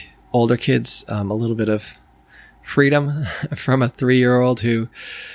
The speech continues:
demands a hundred percent of your attention all the time. Um, and, and he needs it, and it's, it's good for him, but, uh, he can't always give it. So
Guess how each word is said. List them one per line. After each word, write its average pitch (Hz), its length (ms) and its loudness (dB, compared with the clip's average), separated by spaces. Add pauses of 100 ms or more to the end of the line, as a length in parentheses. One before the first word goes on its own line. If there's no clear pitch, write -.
(360)
demands 123 480 4
a 120 40 4
hundred 123 200 2
percent 120 200 -2
of 117 60 -4
your 117 120 0
attention 117 340 -2
all 117 140 -2
the 117 60 -2
time. 117 380 -2 (180)
Um, 113 260 -6
and, 160 180 0
and 175 140 2
he 160 120 6
needs 120 260 2
it, 117 120 2
and 110 180 -2
it's, - 200 -2
it's - 180 -4
good - 180 0
for 117 120 -2
him, 107 160 -2
but, 107 280 -4
uh, 104 200 0
he - 80 -6
can't 120 220 -2
always 104 200 -4
give - 140 -6
it. - 140 -12
So 98 260 0